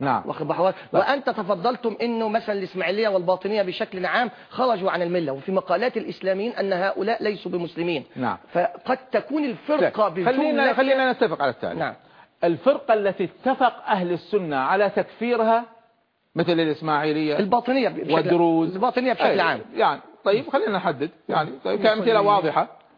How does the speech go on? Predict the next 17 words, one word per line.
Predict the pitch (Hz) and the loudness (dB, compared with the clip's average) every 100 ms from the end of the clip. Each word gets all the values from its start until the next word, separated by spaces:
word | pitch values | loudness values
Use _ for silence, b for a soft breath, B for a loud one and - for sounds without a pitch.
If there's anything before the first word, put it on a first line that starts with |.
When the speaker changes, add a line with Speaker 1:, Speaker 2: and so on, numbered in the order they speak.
| - | -2
Speaker 1:
طيب، | 165 202 B B 202 | 0 0 B B 4
هؤلاء | 226 233 262 254 | 4 6 4 4
نتبرأ | 240 233 196 135 | 4 4 4 2
منهم. | 107 - - - | -4 -16 -18 -2
Speaker 2:
نعم. | 175 | 2
Speaker 1:
اتفقنا؟ | - 247 330 - _ _ | 4 2 -4 -10 _ _
Speaker 3:
نعم. | 185 156 - b _ - | -12 -12 -14 b _ 0
Speaker 1:
والفرق | 151 196 190 247 277 269 233 | 4 4 2 2 4 4 2
التي | 220 226 226 208 | 2 2 2 2
لم | 262 294 | 4 4
يتفق | 262 233 233 226 220 | 2 2 0 0 0
أهل | 208 | 2
السنة | 202 - 220 202 | 2 4 2 4
على | 185 175 175 | 4 4 2
التبرؤ | - 180 202 190 160 | 0 4 4 4 0
منهم، | 160 147 156 - - B - | 0 0 -2 -4 -12 B -4
نتبرأ | 180 202 208 214 269 262 277 | 0 2 4 4 4 4 2